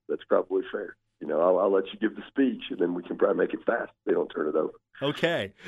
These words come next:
Speaker 2: 'cause, yes, my motivational
Speaker 1: <laughs>
Speaker 2: speech will be the reason they win. Yeah, exactly.
Speaker 1: It'll, I bet it'd be good, Paul. I bet you got, I bet you've been sitting on one for years.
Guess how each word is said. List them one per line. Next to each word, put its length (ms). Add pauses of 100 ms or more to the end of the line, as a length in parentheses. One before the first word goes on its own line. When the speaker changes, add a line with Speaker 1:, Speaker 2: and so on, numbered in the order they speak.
Speaker 2:
'cause, 180
yes, 280
my 180
motivational 680
Speaker 1:
<laughs> 20
Speaker 2:
speech 340
will 160
be 140
the 100
reason 380
they 120
win. 280
Yeah, 180
exactly. 720
Speaker 1:
It'll, 320
I 200
bet 160
it'd 200
be 120
good, 400
Paul. 220
I 20
bet 180
you 100
got, 220
I 60
bet 160
you've 120
been 120 (100)
sitting 180
on 120
one 160
for 200
years. 200